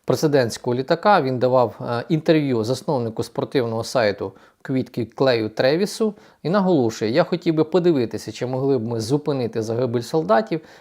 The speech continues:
навіть якщо це не американські солдати, хоча це могло б бути.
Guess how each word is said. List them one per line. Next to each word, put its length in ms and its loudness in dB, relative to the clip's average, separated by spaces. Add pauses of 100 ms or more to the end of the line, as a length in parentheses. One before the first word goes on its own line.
(120)
навіть 320 0
якщо 280 -2
це 240 2
не 120 -2
американські 640 -4
солдати, 460 -4
хоча 380 -2
це 160 -6
могло 320 2
б 100 -4 (280)
бути. 380 -2